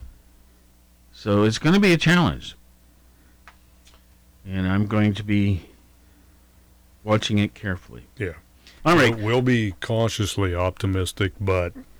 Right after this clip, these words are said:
Speaker 2: y-, you know, with things like this, we've, we've seen what happened with homecoming, you know, on Court Street. I mean, places were packed, the, the Court Street establishments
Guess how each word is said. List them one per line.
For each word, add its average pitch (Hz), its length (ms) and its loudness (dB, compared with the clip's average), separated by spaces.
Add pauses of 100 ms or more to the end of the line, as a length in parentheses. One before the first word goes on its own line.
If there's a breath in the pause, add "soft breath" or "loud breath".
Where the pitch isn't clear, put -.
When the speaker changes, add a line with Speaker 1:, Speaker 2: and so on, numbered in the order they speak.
(720 soft breath)
Speaker 2:
y-, 110 160 -2
you 110 160 -2
know, 95 100 -2
with 90 160 -6
things 107 300 0
like 107 260 0
this, 113 480 0 (480 loud breath)
we've, 101 300 0
we've 110 260 -2
seen 107 440 2
what 101 140 2
happened 110 360 0
with 98 120 -4
homecoming, 110 680 0 (160)
you 95 100 -2
know, 85 140 -4
on 90 80 -4
Court 98 300 0
Street. 107 400 -4 (640)
I - 20 -4
mean, 87 180 -4
places 98 500 -2
were 113 240 0 (260)
packed, - 440 -2 (720 soft breath)
the, 101 100 -2
the 95 340 -2
Court 95 260 -2
Street - 440 -4
establishments 92 960 -4